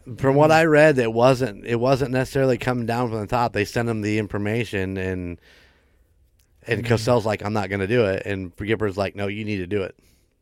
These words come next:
Speaker 2: Well,
Speaker 1: You
Speaker 2: then
Speaker 1: have
Speaker 2: he
Speaker 1: to do it."
Speaker 2: shouldn't have done, I mean, if he didn't wanna do it, he shouldn't have had to have done it.
Speaker 1: Well,
Speaker 2: If
Speaker 1: I
Speaker 2: Frank
Speaker 1: agree.
Speaker 2: Gifford wanted to do it, you know. And I know Howard Cosell was the voice, you know.
Speaker 1: True, but I do believe I read that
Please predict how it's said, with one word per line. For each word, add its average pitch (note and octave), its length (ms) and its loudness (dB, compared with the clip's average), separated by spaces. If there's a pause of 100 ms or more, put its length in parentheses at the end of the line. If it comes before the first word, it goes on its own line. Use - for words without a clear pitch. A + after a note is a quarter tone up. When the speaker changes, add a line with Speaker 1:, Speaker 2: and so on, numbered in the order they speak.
Speaker 2:
Well, F#3+ 160 4
Speaker 1:
You F3 60 2
Speaker 2:
then F3 80 4
Speaker 1:
have E3+ 100 4
Speaker 2:
he F3 60 4
Speaker 1:
to - 40 0
do - 40 0
it." G3 40 2
Speaker 2:
shouldn't D#3+ 180 4
have C3 100 -2
done, E3 140 0
I D#3 100 2
mean, D#3+ 180 4
if C#3+ 100 0
he A#3+ 80 4
didn't B3+ 160 6
wanna D#3 140 2
do D3+ 140 6
it, C3 80 6
he B2+ 100 -2
shouldn't C3+ 240 0
have C3 100 -2
had A#2 120 -8
to A2 140 -10
have G#2+ 100 -12
done A#2+ 220 -4
it. G#2+ 180 -14 (200)
Speaker 1:
Well, C#3 320 8
Speaker 2:
If - 80 6
Speaker 1:
I F#2+ 40 2
Speaker 2:
Frank G#3 220 8
Speaker 1:
agree. E3 100 6
Speaker 2:
Gifford F3+ 240 6
wanted E3 240 8
to D#3+ 80 6
do D#3 220 10
it, G3 180 4 (1040)
you D3 120 0
know. A#2+ 320 -4 (520)
And G3 120 2
I G#3 80 6
know F#3 180 8
Howard F#3+ 340 6
Cosell D3+ 440 6
was B2+ 160 0
the C3 80 2
voice, A#2+ 800 0
you C#3+ 180 -10
know. C3 60 -8
Speaker 1:
True, D3 500 8
but D#3 400 6
I D#3 240 0
do F3+ 320 0
believe E3 360 2
I B2+ 120 6
read B2 480 2
that A#2 460 2